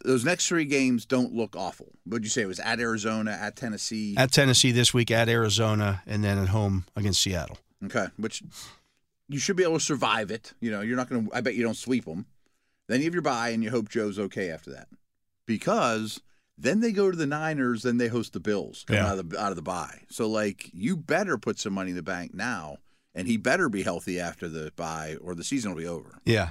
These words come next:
Speaker 2: Well, the problem is, you know, when you keep sending him out there,
Speaker 1: Mm-hmm.
Speaker 2: again, he came up a little
Speaker 1: He
Speaker 2: lame last
Speaker 1: aggravated it
Speaker 2: night.
Speaker 1: again, yeah.
Speaker 2: Yeah, every time he has to run, he re-aggravates that thing.
Speaker 1: I bet every time he throws, he feels it.
Speaker 2: I
Speaker 1: I
Speaker 2: would,
Speaker 1: mean
Speaker 2: I would blitz him like crazy. Are you gonna give up some plays? Yeah.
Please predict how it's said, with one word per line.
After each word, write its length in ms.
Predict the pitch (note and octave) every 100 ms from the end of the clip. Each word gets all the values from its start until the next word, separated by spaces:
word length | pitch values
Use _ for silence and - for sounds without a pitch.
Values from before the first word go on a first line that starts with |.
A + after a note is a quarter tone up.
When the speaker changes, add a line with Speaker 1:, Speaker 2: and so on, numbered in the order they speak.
| -
Speaker 2:
Well, 160 | - D3+
the 100 | C#3
problem 360 | - A#3 A3
is, 240 | C3 B2+ C#3 C#3
you 200 | D3+ A#2+
know, 100 | G#2+
when 200 | C3 C#3
you 60 |
keep 240 | B2+ G3 -
sending 400 | - E3 D#3 C3
him 180 | B2+ G#2+
out 280 | C3 F#3 -
there, 280 | F#2 E2+
Speaker 1:
Mm-hmm. 280 | G2+ G2 G#2+ C3+
Speaker 2:
again, 220 | E3+ C#3
he 120 | F3+
came 240 | - D3+
up 120 | C#3 - - _ _ _ -
a 60 | A#2+
little 240 | C3+ C3
Speaker 1:
He 60 | B2+
Speaker 2:
lame 160 | C#3 C3+
last 260 | C3 G3 G#2+
Speaker 1:
aggravated 40 |
it 240 | G2 F2+ F#2
Speaker 2:
night. 60 | F#2+
Speaker 1:
again, 120 | C3
yeah. 120 | C#3
Speaker 2:
Yeah, 180 | E3+ B2
every 180 | D#3 F3+
time 260 | F3+ F3 D#3
he 160 | D#3
has 240 | D3+ C#3+ -
to 80 |
run, 340 | A2 C#3+ E3+ C3
he 160 | C3
re-aggravates 680 | B2 C3 B2+ F3 C3 G2 -
that 180 | E2+ D2
thing. 160 | E2+ -
Speaker 1:
I 40 |
bet 120 | F#3 F#3+
every 140 | F#3
time 160 | F#3 F3
he 80 |
throws, 380 | E3 C#3 G#3+ B3
he 80 | G#2+
feels 320 | - D#2+ C2
it. 40 | -
Speaker 2:
I 100 | D3
Speaker 1:
I 40 |
Speaker 2:
would, 200 | G#3 F3+ G2+
Speaker 1:
mean 80 | -
Speaker 2:
I 160 | - A3
would 220 | F3 A#2
blitz 340 | B2+ F#3+ -
him 220 | E3+ E3
like 180 | C#3+ C3
crazy. 640 | - C#3 F3+ F#3 A#2+ G2+ F#2 _ _ - E3+ F3+ C#3+
Are 80 | D3
you 120 | C#3+
gonna 180 | D3+ E3+
give 180 | D3+ D#3+
up 140 | D#3+
some 160 | - C3+
plays? 420 | D3 D#3 F#3 -
Yeah. 360 | D#3 E3+ G2+